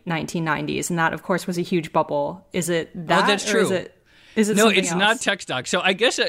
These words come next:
Speaker 2: now that I think about it, I guess I have a personality that's sort of drawn to, uh,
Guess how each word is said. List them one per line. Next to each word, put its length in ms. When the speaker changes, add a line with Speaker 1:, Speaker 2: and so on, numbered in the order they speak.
Speaker 2:
now 140
that 120
I 100
think 280
about 280
it, 60
I 140
guess 240
I 60
have 220
a 220
personality 840
that's 260
sort 200
of 140
drawn 580
to, 500
uh, 340